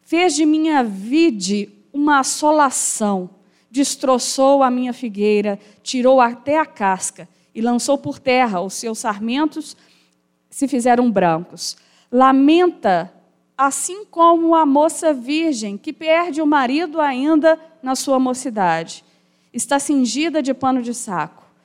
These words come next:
Cortada está a casa do Senhor a oferta de manjares e libação. Os sacerdotes e ministros do Senhor estão enlutados. O campo está desolado.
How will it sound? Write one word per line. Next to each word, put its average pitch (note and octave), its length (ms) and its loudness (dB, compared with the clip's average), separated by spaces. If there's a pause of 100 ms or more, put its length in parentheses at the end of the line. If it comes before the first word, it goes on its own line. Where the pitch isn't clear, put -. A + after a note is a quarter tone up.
(300)
Cortada E4 720 2
está D#4 340 0
a C#4+ 40 -2
casa C4+ 340 -2
do A#3+ 100 -8
Senhor B3 460 -4
a C#4+ 160 4
oferta C#4+ 580 0
de B3+ 100 -2
manjares A#3+ 560 0
e B3+ 40 -4
libação. B3+ 720 0 (400)
Os A#3 100 -14
sacerdotes C#4 880 0
e A#3+ 60 -2
ministros G#3+ 580 -2
do - 40 -10
Senhor G3+ 520 0 (160)
estão D4 400 -2
enlutados. D#4+ 1200 0 (340)
O C4 120 -2
campo E4+ 580 0
está B3 300 -2
desolado. G3+ 800 0